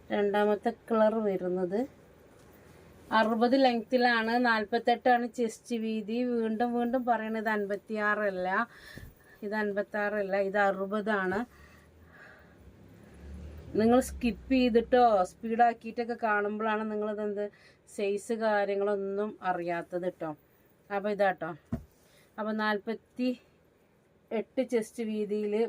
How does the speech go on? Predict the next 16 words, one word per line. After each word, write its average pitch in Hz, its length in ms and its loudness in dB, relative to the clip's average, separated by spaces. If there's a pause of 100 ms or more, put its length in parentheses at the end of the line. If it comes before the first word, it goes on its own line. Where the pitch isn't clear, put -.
മുന്നൂറ്റി 208 520 -2 (100)
അറുപത് 208 300 -4 (120)
റേറ്റ് 202 420 -8
വരുന്ന 196 300 -4 (260)
അറുപത് 196 420 -6 (100)
ലെങ്ത്തിൽ, 202 540 -8 (840)
ഏ, - 20 2 (400)
പതിനാലര 220 600 0 (120)
ഇഞ്ച്, 214 260 -6 (160)
പതിനഞ്ച് 208 460 0
ഇഞ്ച് 220 240 -4
സ്ലീവിൽ 214 580 -2 (140)
വരുന്ന 196 300 0 (680)
shawl 220 480 0
with 226 200 -6 (140)
maxi 220 400 -2